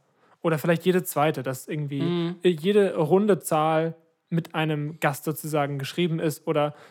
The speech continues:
Speaker 1: dass da ein, äh, großes Interview mit dem Gast oder
Speaker 2: Ja.
Speaker 1: irgendwie so, dass man
Speaker 2: So ein Gespräch.
Speaker 1: Ja, das wäre so, das wären jetzt meine ersten Überlegungen,
Speaker 2: Ja, cool.
Speaker 1: die ich hätte.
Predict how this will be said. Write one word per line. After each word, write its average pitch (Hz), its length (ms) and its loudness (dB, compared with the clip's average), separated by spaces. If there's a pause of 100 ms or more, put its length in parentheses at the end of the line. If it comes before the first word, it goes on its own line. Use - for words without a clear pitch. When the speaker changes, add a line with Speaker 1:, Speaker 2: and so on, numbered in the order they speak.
Speaker 1:
dass 156 160 -10
da 151 100 -2
ein, 147 260 -6 (120)
äh, 147 260 -2
großes 143 360 -6
Interview 147 380 -2
mit 131 220 -8
dem 135 140 -6
Gast 127 280 -10
oder 135 280 -8
Speaker 2:
Ja. 165 240 -2
Speaker 1:
irgendwie 175 260 -4
so, 165 160 0
dass 151 140 -2
man 156 220 -2
Speaker 2:
So - 140 -16
ein 139 40 -14
Gespräch. 135 480 -10
Speaker 1:
Ja, 139 280 -6 (340)
das 165 220 -4
wäre 160 260 4
so, 147 220 0
das 135 140 -8
wären 151 120 -4
jetzt 143 160 -8
meine 147 360 -4
ersten 151 460 -2
Überlegungen, 165 640 0 (640)
Speaker 2:
Ja, 139 200 -8 (100)
cool. 135 120 -12
Speaker 1:
die 160 80 -6
ich - 100 -10
hätte. 147 260 -10